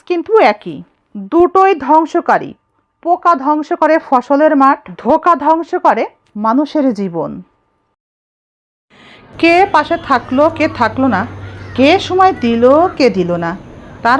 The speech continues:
অপেক্ষায় আর থেকো না। সবার কাছ থেকে নিজেকে আলাদা করে নাও,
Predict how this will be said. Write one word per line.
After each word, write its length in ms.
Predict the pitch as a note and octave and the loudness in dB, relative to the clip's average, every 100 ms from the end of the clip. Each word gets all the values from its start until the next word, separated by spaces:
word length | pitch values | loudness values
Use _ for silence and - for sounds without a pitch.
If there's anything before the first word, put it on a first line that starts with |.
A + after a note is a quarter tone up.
| - | 0
অপেক্ষায় 520 | A#3 B3+ C#4+ - D4 C#4+ | -2 -2 -6 -2 -2 0
আর 180 | A3 B3+ C#4+ | 0 0 0
থেকো 220 | B3 - E3+ | -4 -4 -6
না। 140 | D3 F#3 - - - - | -6 -8 -16 -20 -16 -12
সবার 460 | - D4 C4 C4+ D4 D4 | -4 0 2 2 0 0
কাছ 160 | C4+ C4+ - | -2 -2 -6
থেকে 220 | D4+ D4 C#4+ | -6 0 0
নিজেকে 420 | A#3 A3 C4 D4+ C#4+ | 0 -2 -2 -2 -2
আলাদা 320 | G#3 B3 C4 | 0 2 0
করে 240 | C4 G#3+ F3+ | 0 0 0
নাও, 200 | E3 | -2